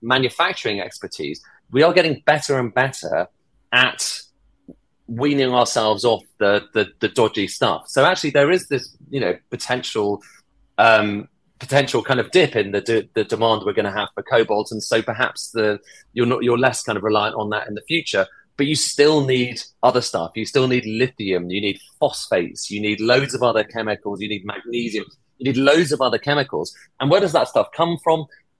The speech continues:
It still comes from the ground, and you still have to go through the same difficulties in the case of lithium and working out, you know, how we can do, do, do, do this at scale, because we have never mined lithium at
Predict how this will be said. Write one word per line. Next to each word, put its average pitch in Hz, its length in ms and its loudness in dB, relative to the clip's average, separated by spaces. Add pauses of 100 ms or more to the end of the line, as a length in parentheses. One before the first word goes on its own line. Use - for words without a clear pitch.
It 147 120 2
still 165 220 2
comes 131 280 0
from 120 100 -4
the 107 80 -4
ground, 127 440 2
and 127 120 0
you 135 60 -4
still 160 320 0
have 135 160 0
to 127 80 -8
go 113 200 4
through 110 240 -4
the 101 120 -4
same 117 460 -2 (480)
difficulties 104 960 0 (200)
in 127 80 -2
the - 40 0
case 151 180 2
of 104 60 -8
lithium 120 380 2
and 104 100 -4
working 123 380 2
out, 110 240 0
you 120 100 -2
know, 104 120 0
how 127 240 -4
we 117 100 -2
can 117 140 -6
do, 117 120 0 (220)
do, 107 160 0 (300)
do, 123 120 -4 (120)
do 113 120 2
this 104 140 -2
at - 100 -10
scale, 135 300 2
because 107 240 -4
we 113 120 -2
have 110 120 0
never 123 400 0
mined 98 320 -8
lithium 98 540 -6
at 110 140 -6